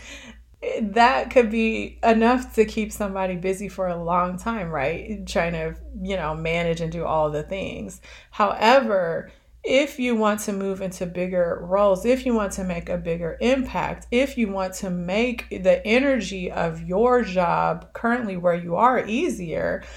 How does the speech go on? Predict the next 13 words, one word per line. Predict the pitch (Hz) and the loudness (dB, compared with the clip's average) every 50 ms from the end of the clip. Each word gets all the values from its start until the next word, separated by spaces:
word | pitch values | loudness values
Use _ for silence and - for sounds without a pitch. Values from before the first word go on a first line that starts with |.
| - - - - - - | -18 -20 -20 -18 -14 -6
the | 202 196 202 196 | 2 4 4 4
positive | 202 - - - 247 262 285 294 302 - - 254 226 220 | 4 2 2 4 4 6 4 2 -2 -2 -2 -2 -2 -2
energy | - 202 208 226 220 220 208 202 190 | -2 -2 0 2 2 0 0 0 0
that | 180 170 170 170 | 0 0 0 -2
comes | - - 202 202 202 | -4 -4 -4 -4 -2
along | 202 190 185 185 190 190 | -2 0 0 0 0 -2
with | 190 180 185 | -2 -4 -6
taking | - 202 202 196 - 196 185 | -4 -4 -4 -4 -4 -4 -4
an | 180 170 - | -4 -4 -4
interest | - 180 185 185 - 185 185 - | -4 -4 -4 -4 -4 -6 -6 -6
in | - 190 180 | -6 -4 -4
your | 180 175 - - | -2 -2 -2 0
organization | 180 180 175 175 175 175 180 170 175 170 175 190 196 - 240 226 220 226 226 | 0 0 0 0 -2 -4 -6 -4 -4 -4 -4 -4 -4 -4 -4 -2 -2 -4 -4